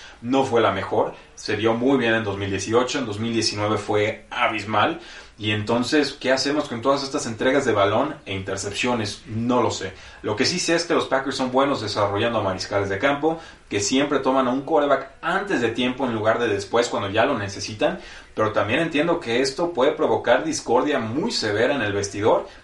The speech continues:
que no mejora las expectativas de Packers de cara al dos mil veinte, quizás no las mejora tampoco para el dos mil veintiuno, y que entonces en el dos mil veintidós va a haber una decisión bien complicada entre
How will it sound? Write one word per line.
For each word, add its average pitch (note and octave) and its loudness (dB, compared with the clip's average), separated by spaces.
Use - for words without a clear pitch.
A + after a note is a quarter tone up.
que G2+ -2
no D3+ 4
mejora D3+ 4
las B2+ 2
expectativas B2 0
de G#2+ 0
Packers A2+ 0
de G2+ -4
cara A#2 4
al - 2
dos G2+ -4
mil G#2 -6
veinte, G2 -4
quizás C#3 0
no C#3+ 0
las B3+ 0
mejora C3+ 2
tampoco B2+ -2
para G#2 2
el G2+ 0
dos G2 -2
mil A#2+ -2
veintiuno, B2+ 0
y A#2 -6
que A#2 -2
entonces D3 0
en C3+ 2
el A#2 2
dos G#2 0
mil D3 0
veintidós B2 0
va A#2 6
a A#2+ 6
haber B2+ 2
una C3 0
decisión A2+ -2
bien D3+ -2
complicada C3 2
entre D3+ -4